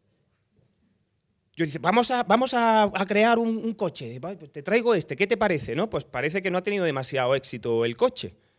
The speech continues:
Este coche es el Dacia Sandero y es el número uno en ventas en España de hace como un par de años. Eh, de su categoría, bueno, tiene unos números brutales. Ahora bien,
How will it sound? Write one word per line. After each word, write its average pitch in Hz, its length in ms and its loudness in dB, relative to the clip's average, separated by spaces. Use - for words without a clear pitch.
Este 165 180 -8
coche 220 460 -4
es 185 180 -8
el 147 140 -6
Dacia 175 280 0
Sandero 196 520 2
y 165 120 0
es 180 220 -2
el 127 300 -4
número 175 340 -2
uno 190 200 0
en 123 100 -4
ventas 156 320 -4
en 117 80 -8
España 175 380 -4
de 143 80 -4
hace 147 180 -8
como 143 200 -4
un 135 120 -4
par 156 200 -4
de 139 100 0
años. 117 400 -6
Eh, 127 140 -4
de 123 80 -12
su 117 160 -18
categoría, 123 720 0
bueno, 160 200 0
tiene 156 160 -4
unos 165 260 -2
números 190 420 2
brutales. 131 840 -2
Ahora 147 320 4
bien, 113 240 -4